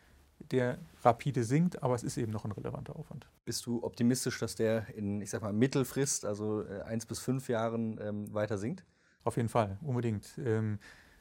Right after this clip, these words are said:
Speaker 1: wir haben's ja schon mit den Social-Media-Prinzipien erlebt, wie, ähm, der Aufwand für Prozessmodellierung, vor allem Prozessänderung massiv gefallen ist.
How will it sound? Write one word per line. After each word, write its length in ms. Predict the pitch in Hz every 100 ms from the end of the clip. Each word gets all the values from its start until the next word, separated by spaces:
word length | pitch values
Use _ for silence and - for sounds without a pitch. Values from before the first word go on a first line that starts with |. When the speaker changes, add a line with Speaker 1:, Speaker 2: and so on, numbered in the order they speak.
| _ -
Speaker 1:
wir 80 |
haben's 120 | 117 139
ja 60 |
schon 440 | 143 143 131 127 147
mit 420 | 123 120 - -
den 320 | 120 113 110
Social-Media-Prinzipien 880 | - 117 123 165 165 165 170 160 156
erlebt, 400 | 147 147 165 -
wie, 260 | 127 123
ähm, 420 | 120 117 113 113 107
der 160 | -
Aufwand 380 | 135 143 143 127
für 300 | - 135 123
Prozessmodellierung, 720 | 120 135 127 - 104 120 151
vor 180 | 143 -
allem 200 | 131 131
Prozessänderung 840 | 117 123 120 - 151 175 151 110
massiv 400 | 98 104 - 113
gefallen 440 | - - 113 120 151
ist. 260 | 220 -